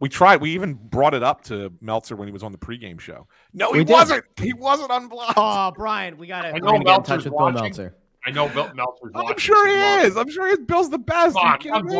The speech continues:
Speaker 3: unblock him, Bill.
Speaker 1: Unblock him.
Speaker 2: Brian, drop your Twitter handle below so that when Bill watches the show or listens to the show, we can read off, or he can see your handle. Drop it in the, in the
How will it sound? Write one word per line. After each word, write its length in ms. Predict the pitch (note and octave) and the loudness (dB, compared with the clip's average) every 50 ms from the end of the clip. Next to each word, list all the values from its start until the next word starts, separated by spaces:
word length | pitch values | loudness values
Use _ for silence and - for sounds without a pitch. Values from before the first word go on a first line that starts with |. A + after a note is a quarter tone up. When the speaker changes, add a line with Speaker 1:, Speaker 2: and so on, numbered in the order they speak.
| F#3+ | 4
Speaker 3:
unblock 80 | F#3 E3+ - - | 4 4 2 -4
him, 120 | C#3 A#2+ G#2 | -16 -12 -8
Bill. 300 | C3 C3 C3+ C#3 C3+ - - G4 G#4 G#4 F#4+ E4 | -6 -6 -6 -6 -8 -10 -16 -18 -16 -16 -12 -6
Speaker 1:
Unblock 340 | F4 D#4 C#4+ C4+ A#3 - G#3 | -2 0 2 2 2 2 2
him. 60 | F3 | 0
Speaker 2:
Brian, 280 | F#3 G3 F#3 E3 D3+ C3+ | 2 2 0 -4 -6 -8
drop 300 | D3 E3+ F3+ G3+ G3+ - | -6 -4 -4 -4 -6 -8
your 160 | A#3+ A#3 A3 | -12 -12 -12
Twitter 320 | - - G3 F#3 E3+ D#3+ | -12 -8 -6 -6 -4 -4
handle 280 | D3+ D#3 C3+ B2+ B2+ A#2+ | -4 -6 -6 -6 -6 -6
below 260 | G#2+ B2 A#2+ A2+ G#2+ | -6 -4 -4 -4 -4
so 160 | A2 - - C3 | -4 -4 -2 -2
that 160 | B2+ B2 G2+ | -2 -2 -2
when 220 | C3 C3 A#2+ A#2 A#2 | -2 -2 -2 -2 -2
Bill 260 | A2 C#3 C#3+ D3 D#3 | 0 0 2 2 4
watches 460 | D3 C#3 C#3 C#3 - - D3 C3+ - | 2 2 2 0 -2 -8 -12 -10 -10
the 120 | D3 D#3 | -8 -8
show 380 | D3 - C3+ A2 F#2 F2 E2 E2+ _ _ _ _ _ _ _ _ - | -6 -4 -4 -6 -6 -6 -10 -14 _ _ _ _ _ _ _ _ -10
or 100 | - A2 | -8 -4
listens 380 | G#2 A#2+ A#2+ - - C3 - - | -2 -2 -2 0 -2 -4 -4 -2
to 80 | - | -2
the 100 | C3 C3 | 0 0
show, 300 | A#2+ - - G#2+ F#2 F2 | 0 0 -2 -2 -2 -2
we 140 | F2 F#2 G2+ | -6 -8 -10
can 180 | - - G2 F#2+ | -10 -8 -8 -8
read 240 | F#2+ A2 C3+ D#3 D3+ | -6 -4 -2 0 2
off, 320 | C#3+ C3+ C3+ B2+ - - | 2 2 0 -2 -6 -10
or 60 | G#2+ | -16
he 120 | F2+ - F#2+ | -16 -16 -18
can 180 | - F#2 F2+ | -18 -18 -16
see 360 | F2+ - - C#3 C3+ C3+ C#3 | -14 -12 -8 -6 -4 -4 -4
your 240 | C3+ B2+ A#2+ A#2 A2+ | -4 -2 -2 -2 -2
handle. 400 | F#2+ G2+ G2 E2+ D#2+ - - - - | -2 -4 -6 -8 -10 -14 -18 -18 -12
Drop 280 | - A2+ G#2 G#2 A2+ - C#3 | -6 -4 -4 -4 -2 -4 -4
it 80 | C3 | -4
in 180 | C3+ B2+ B2 B2+ | -2 -2 -2 -2
the, 320 | B2+ B2 B2 A#2+ A#2+ C#3+ - _ _ _ _ _ _ _ _ _ _ _ _ _ | -2 -4 -4 -6 -8 -12 -16 _ _ _ _ _ _ _ _ _ _ _ _ _
in 160 | - A#2 A2+ A2 | -8 -6 -6 -4
the 300 | G#2+ G#2 G#2 G#2 F2+ | -4 -4 -4 -6 -8